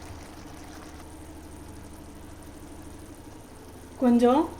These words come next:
கஸ்தூரி மேத்தி சேர்த்துக்கலாம். சூப்பரா பாலக் பன்னீர் ரெடி. ஸ்டவ் ஆஃப் பண்ணிடலாம்.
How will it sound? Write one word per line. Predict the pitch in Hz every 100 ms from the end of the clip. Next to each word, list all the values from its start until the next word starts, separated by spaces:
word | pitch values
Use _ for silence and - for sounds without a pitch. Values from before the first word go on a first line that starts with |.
| -
கஸ்தூரி | 233 226 262 269 262
மேத்தி | 240 233 247 233
சேர்த்துக்கலாம். | 233 226 - 220 220 302 339 - - - - - - - - - - - - - - - - - - - - - - - - - - - - - - - - - - - - - - - -
சூப்பரா | 262 262 269 254 247 285 349 - - - - - - - 247
பாலக் | 240 262 254 -
பன்னீர் | 247 233 254 226
ரெடி. | 226 220 247 320 349 - -
ஸ்டவ் | 247 233 240
ஆஃப் | 233 233
பண்ணிடலாம். | 240 226 214 214 240 320